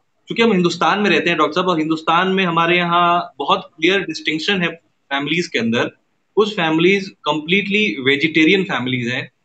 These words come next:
कुछ family completely नॉन वेजिटेरियन families हैं, correct?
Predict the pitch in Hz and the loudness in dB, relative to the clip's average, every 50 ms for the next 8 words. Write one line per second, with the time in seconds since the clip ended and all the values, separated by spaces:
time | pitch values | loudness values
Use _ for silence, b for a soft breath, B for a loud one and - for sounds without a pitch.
0 | _ _ _ _ _ - 202 208 202 185 170 156 156 160 170 190 185 - 175 165 | _ _ _ _ _ -4 -4 -2 0 -2 -2 0 2 4 4 2 2 0 -2 -2
1 | 160 156 - 175 185 196 175 180 190 196 202 170 - - _ _ 131 143 156 180 | -2 -2 0 0 0 0 0 0 -2 -2 -2 -4 -6 -10 _ _ -2 0 2 2
2 | 190 185 170 156 156 151 151 143 139 135 131 131 - 117 113 113 110 110 107 107 | 2 2 0 0 0 0 0 2 0 0 -2 -4 -6 -8 -6 -6 -6 -8 -8 -12
3 | - - _ _ _ _ _ _ _ _ _ _ _ _ _ _ _ _ _ 143 | -16 -20 _ _ _ _ _ _ _ _ _ _ _ _ _ _ _ _ _ -4
4 | 143 180 185 - | -4 -2 -4 -6